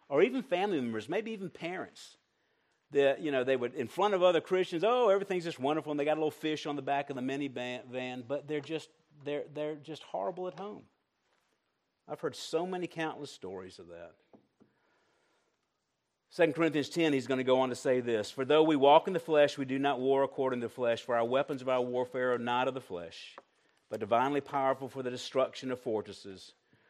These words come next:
We are destroying speculations and every lofty thing raised up against the knowledge of God,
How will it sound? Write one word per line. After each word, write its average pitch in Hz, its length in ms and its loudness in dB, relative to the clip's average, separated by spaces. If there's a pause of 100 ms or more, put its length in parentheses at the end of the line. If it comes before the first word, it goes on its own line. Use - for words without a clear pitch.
(120)
We 135 140 2
are 147 80 8
destroying 131 480 -2
speculations 147 800 -2
and 127 100 -8
every 135 220 -2
lofty 135 400 2
thing 113 400 -6
raised 127 320 -2
up 123 160 -2
against 120 300 -8
the 113 60 -8
knowledge 117 440 -4
of 113 100 -14
God, 98 400 -2